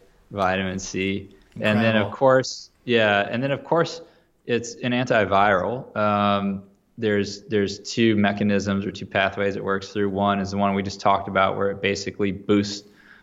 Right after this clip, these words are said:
Speaker 1: the electrical activity of your immune system and gives it the ammo it needs to defeat foreign invaders.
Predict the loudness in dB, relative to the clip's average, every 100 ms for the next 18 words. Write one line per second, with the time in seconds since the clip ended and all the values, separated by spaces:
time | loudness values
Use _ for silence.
0 | _ -4 -2 0 2 2 0 -2 0 0
1 | 0 -2 -2 -2 -2 -4 -10 -20 _ _
2 | _ -6 0 0 2 0 0 0 -2 -2
3 | 2 2 2 2 2 2 0 0 2 4
4 | 4 2 2 2 2 0 0 2 2 2
5 | 2 2 2 -2 -14 -2 2 4 2 4
6 | 4 4 2